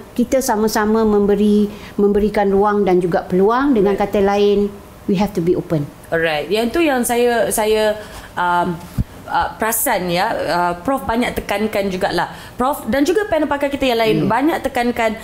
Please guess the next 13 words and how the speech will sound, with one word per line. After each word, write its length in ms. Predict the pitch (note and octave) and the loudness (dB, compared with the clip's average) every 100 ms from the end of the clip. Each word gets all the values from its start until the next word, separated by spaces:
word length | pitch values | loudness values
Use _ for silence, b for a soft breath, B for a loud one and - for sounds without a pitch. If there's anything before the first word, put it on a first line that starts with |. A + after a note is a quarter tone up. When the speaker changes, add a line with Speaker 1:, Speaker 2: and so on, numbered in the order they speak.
| B B | B B
Speaker 2:
uh, 320 | G3 G#3 G3+ | -2 0 2
yang 380 | G3 G#3 G#3 G3+ | 2 2 2 0
ibu 240 | A#3 G#3+ A3 | 0 0 0
bapa 480 | A#3 A#3 - A#3+ | -2 -2 0 2
zaman 240 | A#3 C4 D#4 | 2 2 2
sekarang 400 | - C4+ C#4+ C#4+ | 0 -2 -2 0
khususnya 720 | B3+ - B3+ - A3+ F3+ - | -2 0 -2 0 0 -2 -4
Speaker 1:
Hmm. 160 | F3 G3 | -4 -2
Speaker 2:
haruslah 800 | B3+ C#4+ C4 F4+ G4 - A3 G#3+ | -2 -2 2 2 2 0 0 0
lebih 320 | G3+ A3+ G#3 | 0 0 0
bersikap 480 | F#3 F#3 G#3 G3+ B B - | -4 -4 -4 -4 B B -4
terbuka, 720 | A#3+ F#3 F3 F3 D#3+ E3+ C4+ D#4 B - | 0 0 0 0 4 4 2 -4 B -6
haruslah 880 | A#3+ A#3+ C4+ F4 - - G#3+ G3 | -2 -2 0 2 2 0 0 0